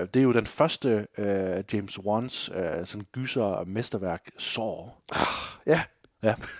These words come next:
Speaker 1: Det er den grusomme, ikke? Øh, for den
Speaker 2: Ja.
Speaker 1: er, den er, den er til tider grusom.
Speaker 2: Ja.
Speaker 1: Men også, altså, enormt flot arrangeret, og, øh, og jeg ved ikke, ved du, hvad, hvad, hvordan den, øh, twister sig selv? Har du, har du fået spoilet det?
Speaker 2: Øh, ja.
Speaker 1: Ja.
Speaker 2: Det ved jeg, ja. Det
Speaker 1: Okay.
Speaker 2: ved jeg.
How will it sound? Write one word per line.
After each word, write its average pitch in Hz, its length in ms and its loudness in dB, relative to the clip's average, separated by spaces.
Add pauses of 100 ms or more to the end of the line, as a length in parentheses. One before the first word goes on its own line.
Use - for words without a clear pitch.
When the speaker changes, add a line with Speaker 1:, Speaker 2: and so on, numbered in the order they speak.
(320)
Speaker 1:
Det 135 60 6
er - 40 8
den 139 80 -2
grusomme, 123 460 2
ikke? 131 180 -10
Øh, 95 140 -2
for - 80 -8
den 160 180 6
Speaker 2:
Ja. 135 60 6
Speaker 1:
er, 135 40 4 (140)
den 127 120 0
er, 123 120 4
den 123 220 -2
er 120 60 4
til - 160 -6
tider 123 200 4
grusom. 107 380 -4 (160)
Speaker 2:
Ja. 135 100 6 (300)
Speaker 1:
Men 113 120 4
også, 139 380 6
altså, 120 180 4
enormt 135 400 6
flot - 560 2
arrangeret, 127 600 4
og, 95 300 0
øh, 90 200 -2 (180)
og - 140 -4
jeg 123 80 4
ved 151 60 8
ikke, 151 180 2
ved 156 140 6
du, 120 100 2
hvad, 92 300 2 (260)
hvad, 95 100 -4 (120)
hvordan 110 240 0
den, 110 160 -4
øh, 98 100 -6
twister - 420 -4
sig 101 160 -6
selv? 117 200 -2
Har 110 120 -2
du, 107 60 -2 (200)
har 107 80 -6
du 107 80 -2
fået - 360 -6
spoilet 131 320 0 (600)
det? 175 80 8
Speaker 2:
Øh, 151 480 10 (600)
ja. 180 100 6 (420)
Speaker 1:
Ja. 135 80 6 (180)
Speaker 2:
Det 175 100 6
ved 151 80 6
jeg, 95 120 2
ja. 110 40 -6
Det - 240 -2
Speaker 1:
Okay. 135 120 8
Speaker 2:
ved 104 80 4
jeg. 87 100 -4